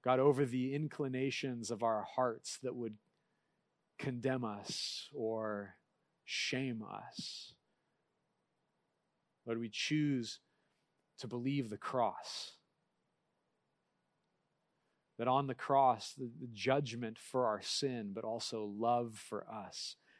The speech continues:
is put on display, and we, by it, Lord, we are forgiven, we are saved. God, for those who are feeling particularly unloved and unlovable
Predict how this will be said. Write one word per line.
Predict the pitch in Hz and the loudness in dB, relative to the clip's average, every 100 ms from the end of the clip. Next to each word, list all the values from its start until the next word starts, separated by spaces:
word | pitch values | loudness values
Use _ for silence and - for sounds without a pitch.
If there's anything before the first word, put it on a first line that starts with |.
| _ - | _ -10
is | 107 | -10
put | - - 113 | -8 -6 -4
on | 107 104 | -4 -6
display, | 98 - - 101 95 92 92 | -6 -8 -6 -8 -8 -10 -12
and | 98 | -10
we, | 110 110 98 - _ _ _ _ _ 117 | -6 -4 -6 -8 _ _ _ _ _ -4
by | 104 113 110 | 2 2 2
it, | 95 87 - | -4 -8 -10
Lord, | 95 95 | -8 -6
we | 104 | -6
are | 101 87 | -6 -8
forgiven, | - 104 92 104 92 90 | -10 -10 -6 -6 -6 -8
we | 104 | -6
are | 90 - | -6 -6
saved. | - 110 98 90 82 - - _ _ _ _ _ _ _ _ _ _ _ _ _ _ _ _ _ _ _ _ _ _ _ _ _ _ _ _ _ _ _ _ _ _ _ _ _ _ _ | -8 -6 -8 -10 -16 -20 -20 _ _ _ _ _ _ _ _ _ _ _ _ _ _ _ _ _ _ _ _ _ _ _ _ _ _ _ _ _ _ _ _ _ _ _ _ _ _ _
God, | 113 107 | 0 0
for | 120 | 0
those | 120 123 117 | 2 2 0
who | 123 | -2
are | 113 | -2
feeling | - 131 123 110 | -4 -4 -4 -8
particularly | - 107 - 127 131 120 113 - | -10 -8 -6 -6 -4 -4 -4 -6
unloved | 113 117 113 110 104 95 - - _ _ _ _ _ _ 107 | -6 -8 -4 -2 -4 -8 -20 -20 _ _ _ _ _ _ -12
and | 104 | -8
unlovable | 120 120 110 107 104 101 113 117 | -6 -4 -2 -2 -2 -6 -6 -6